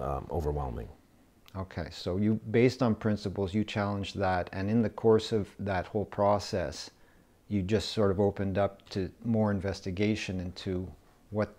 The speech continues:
Speaker 2: the heck is going on and how I actually got some power to do something, and you want, you're hungry for more
Speaker 1: Yeah,
Speaker 2: information about it.
Speaker 1: and so that led to what,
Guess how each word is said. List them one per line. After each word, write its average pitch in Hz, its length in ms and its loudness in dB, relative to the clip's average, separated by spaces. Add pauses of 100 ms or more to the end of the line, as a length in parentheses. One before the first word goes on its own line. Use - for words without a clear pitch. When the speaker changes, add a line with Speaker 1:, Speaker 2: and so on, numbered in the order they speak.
(140)
Speaker 2:
the 104 80 -2
heck 104 300 0
is 87 140 -4
going 101 300 0
on 107 220 2
and 92 120 -4
how 98 240 2
I 95 120 6
actually 95 360 0
got 98 160 -2
some 95 160 -6
power 98 320 0
to 87 60 -4
do 113 180 2
something, 101 520 -4
and 90 260 -6
you 110 100 -6
want, 98 260 -4 (120)
you're 107 160 2
hungry 101 280 2
for - 120 -6
more 104 480 -2
Speaker 1:
Yeah, 104 240 10
Speaker 2:
information 95 340 4
about 90 160 -4
it. 98 60 4
Speaker 1:
and 98 180 2
so 113 180 8
that 120 220 12
led 117 240 12
to 98 500 6
what, 101 320 6